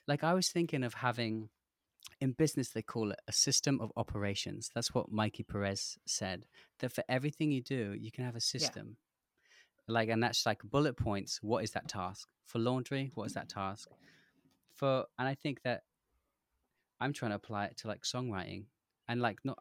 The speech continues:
Speaker 1: not that I'm gonna make it formulaic, but, like, step one, s-, go
Speaker 2: Mm.
Speaker 1: somewhere cool and insp-, inspiring. Step two,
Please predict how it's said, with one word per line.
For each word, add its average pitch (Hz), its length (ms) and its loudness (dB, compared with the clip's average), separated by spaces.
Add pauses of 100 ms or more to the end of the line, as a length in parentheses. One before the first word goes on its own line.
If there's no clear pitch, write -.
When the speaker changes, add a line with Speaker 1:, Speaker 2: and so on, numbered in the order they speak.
Speaker 1:
not 123 200 0
that 113 60 0
I'm 104 120 -2
gonna 107 160 -2
make 104 160 -2
it - 80 -14
formulaic, 107 520 2 (100)
but, 98 120 -4
like, 98 300 -4 (320)
step - 320 -6
one, 104 280 -2
s-, - 180 -6 (520)
go 120 140 6
Speaker 2:
Mm. 123 40 2
Speaker 1:
somewhere 117 340 2
cool 98 340 0
and 104 100 -6
insp-, 107 500 -6 (140)
inspiring. 101 760 -2 (360)
Step - 340 -2
two, 101 380 -2